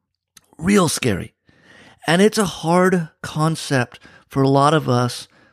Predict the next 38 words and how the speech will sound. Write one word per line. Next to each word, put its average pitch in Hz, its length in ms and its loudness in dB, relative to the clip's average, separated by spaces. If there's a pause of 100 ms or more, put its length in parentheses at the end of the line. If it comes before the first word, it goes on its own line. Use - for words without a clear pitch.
(140)
to 139 100 -2
want 120 340 -2
to 120 560 -4
take 131 220 -4
on. 151 240 0 (680)
It's 185 160 0
a 202 60 -4
challenge 170 640 0
in - 120 -8
a 156 60 -4
lot 139 240 -2
of 151 80 0
ways. 151 520 -4 (640)
And 160 140 -4
the 165 100 0
older 196 360 2
we 151 120 2
get, 117 320 -4 (840)
the 131 100 -2
more 170 480 2
likely 151 520 0
we 131 140 0
are 110 340 -6 (240)
to 156 180 2
avoid 143 400 2
having 160 540 -4
to 120 80 -4
start 95 260 -6
over. 85 300 -12 (1080)
And 156 100 -2
what 170 120 0
can 160 120 -2
happen 165 480 0
then 151 500 0 (100)
is 131 180 -2
we 135 100 0
get 143 140 -2
stuck. - 600 -6